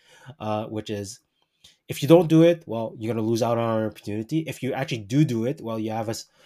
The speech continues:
hard deadline in order to do your submissions, right? So, um, take this opportunity to figure out what you can do and everything. And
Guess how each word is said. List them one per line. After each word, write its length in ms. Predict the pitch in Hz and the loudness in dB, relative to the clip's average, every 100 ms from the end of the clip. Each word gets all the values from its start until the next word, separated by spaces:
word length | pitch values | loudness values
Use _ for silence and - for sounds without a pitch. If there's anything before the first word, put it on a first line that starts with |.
| - - | -20 -8
hard 300 | 135 131 117 | 2 2 2
deadline 380 | 120 120 113 110 | -2 -2 -4 -2
in 80 | |
order 120 | 110 107 | -2 -2
to 140 | 113 | -4
do 100 | 107 | -6
your 160 | 104 101 | -6 -6
submissions, 500 | - 104 - 82 98 | -6 -8 -8 -12 -12
right? 200 | 113 - _ _ _ | -12 -14 _ _ _
So, 440 | - 110 107 104 _ _ - - - | -10 -6 -6 -8 _ _ -20 -20 -16
um, 340 | 98 101 110 - _ | -12 -12 -14 -20 _
take 200 | - 220 | -6 -6
this 140 | 214 196 | -2 -2
opportunity 680 | 175 156 156 131 113 104 - _ _ | -2 0 -2 -2 -4 -6 -10 _ _
to 520 | - 117 117 113 113 _ _ _ _ _ _ _ _ _ _ | -4 -2 -2 -4 -8 _ _ _ _ _ _ _ _ _ _
figure 340 | - 160 151 | 0 4 6
out 280 | 139 120 110 | 4 2 -2
what 180 | 113 110 | -12 -12
you 60 | - | -10
can 140 | 107 | -8
do 140 | 107 | -8
and 80 | 104 | -8
everything. 340 | 95 90 95 - _ _ _ | -10 -16 -20 -20 _ _ _
And 800 | 113 117 113 113 113 110 110 | -8 -6 -4 -4 -6 -8 -10